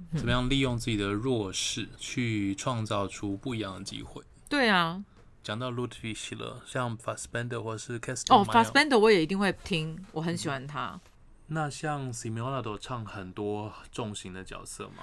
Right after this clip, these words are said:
Speaker 1: 意大利的曲目他如果有唱，但是我，我现在，我现在要学习的，如果他有唱我会听，因为他意大利文真的很漂亮。就像那个我刚讲那个 L'Italiana in Algeri，他也有唱，我在 YouTube 上有找过。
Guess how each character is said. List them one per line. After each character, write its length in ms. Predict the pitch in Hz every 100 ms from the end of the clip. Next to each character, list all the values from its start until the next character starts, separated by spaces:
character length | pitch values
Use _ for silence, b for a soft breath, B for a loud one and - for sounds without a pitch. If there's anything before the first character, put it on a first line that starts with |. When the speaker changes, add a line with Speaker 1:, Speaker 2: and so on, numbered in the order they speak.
| - -
Speaker 1:
意 220 | 262 269
大 160 | 247
利 120 | 214 202
的 160 | 160
曲 220 | 147 - 139
目 200 | 170 175
他 160 | 175
如 100 | 165
果 100 | 156
有 140 | 143 113
唱， 340 | - 170 160 -
但 140 | 185
是 100 | 214
我， 240 | 165 139 156
我 140 | 151
现 140 | 143 196
在， 40 |
我 120 | 139
现 100 | 156
在 140 | 180 170
要 160 | 165
学 260 | 156 - 139
习 200 | - 139
的， 100 | 143
如 80 | 170
果 80 |
他 160 | 160 165
有 80 | 135
唱 260 | - 156
我 60 | 127
会 100 | 165
听， 220 | - 160
因 60 | 175
为 80 | 180
他 100 | 170
意 160 | 180
大 180 | 175 160
利 100 | 156
文 160 | 143 131
真 160 | 151
的 80 | 147
很 120 | 135 -
漂 260 | 147 123
亮。 200 | 127 - - b b b
就 80 | 214
像 220 | 208 190
那 100 | 185
个 140 | 160 143
我 160 | 135
刚 180 | 135 160
讲 220 | 160 127
那 80 | 160
个 240 | 151 143 B B B B
L'Italiana 680 | 156 151 143 151 165 165 156
in 100 | 143
Algeri， 580 | 135 131 170 143 127
他 200 | 123 170
也 220 | 170 139 151
有 140 | 135
唱， 260 | - - 135
我 40 |
在 120 | 143
YouTube 320 | 170 165 170 -
上 160 | 160
有 80 | 143
找 200 | - 92
过。 280 | 139 147